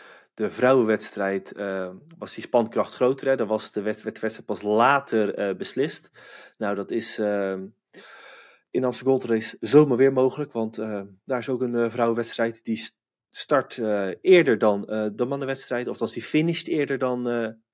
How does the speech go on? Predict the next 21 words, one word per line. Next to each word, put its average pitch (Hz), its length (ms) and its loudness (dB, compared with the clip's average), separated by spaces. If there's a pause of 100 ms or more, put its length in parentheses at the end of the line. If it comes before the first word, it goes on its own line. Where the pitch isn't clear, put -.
(120)
de 117 220 -6
mannenwedstrijd. 110 880 -2 (280)
Beide 120 220 6
zijn 104 320 0
op - 120 -10
televisie, 123 560 -4
eh, 117 60 0
te 117 120 -4
zien 117 180 -4
en 113 140 0
ook 110 120 0
hier 131 160 4
de 123 100 2
deelnemersveld 113 800 4 (240)
echt 143 300 4
wel, 117 380 6
eh, 110 300 6 (640)
indrukwekkend, 123 840 4
eh, 104 400 2
goed. 180 460 0
Ehm, 107 420 0